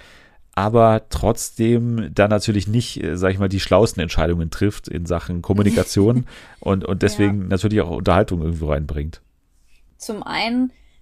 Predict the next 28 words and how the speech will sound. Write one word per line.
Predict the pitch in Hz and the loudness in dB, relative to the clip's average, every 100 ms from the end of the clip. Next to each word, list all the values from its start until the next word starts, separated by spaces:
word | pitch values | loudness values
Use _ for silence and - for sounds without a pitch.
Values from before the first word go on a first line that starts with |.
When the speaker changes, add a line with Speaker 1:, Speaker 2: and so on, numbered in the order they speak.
| _ | _
Speaker 2:
macht | - 196 - | -10 -8 -2
er | 202 | -2
halt | 196 | -2
das | 190 | -4
Format | - 165 165 - | -6 -2 -2 -2
ganz | 214 - | -10 -10
gut, | 233 226 | -12 -6
der | 185 | -6
ist | 180 | -4
halt | 180 175 | -6 -2
da | 175 190 | 0 0
und, | - 175 175 | -4 -10 -10
und | - 170 123 - | -12 -12 -12 -12
flirtet | - 170 - 214 208 - | -2 -2 0 -6 -8 -14
und, | - 175 180 - | -6 -6 -6 -8
äh, | 170 - | -8 -8
stellt | - 185 | -8 -8
sich | 196 | -6
dabei | - 175 175 | -6 -4 -4
halt | 175 - | -4 -8
nicht | 180 - - _ - | -12 -14 -20 _ -12
unbedingt | 175 180 170 170 - _ - | -6 -6 -4 -8 -10 _ -18
gut | 180 180 | -14 -10
an, | 170 220 240 - | -6 0 0 -2
wenn | 165 175 | -10 -8
er | 180 180 | -8 -4
halt, | 170 170 - | -2 -2 -4
äh, | 156 160 | -4 -4